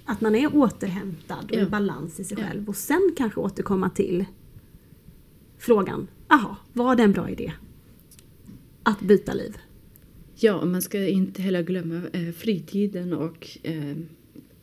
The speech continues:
Speaker 2: relationen och familjen. Den spelar ju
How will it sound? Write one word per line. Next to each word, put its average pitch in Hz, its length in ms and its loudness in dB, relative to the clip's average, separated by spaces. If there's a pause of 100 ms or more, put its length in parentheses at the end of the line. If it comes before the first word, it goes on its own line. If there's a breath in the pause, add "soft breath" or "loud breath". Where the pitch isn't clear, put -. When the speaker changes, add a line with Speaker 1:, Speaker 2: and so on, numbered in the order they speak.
(480)
Speaker 2:
relationen 175 720 0
och 156 100 -6
familjen. 175 600 -2 (220)
Den 202 180 4
spelar 190 320 2
ju 175 340 2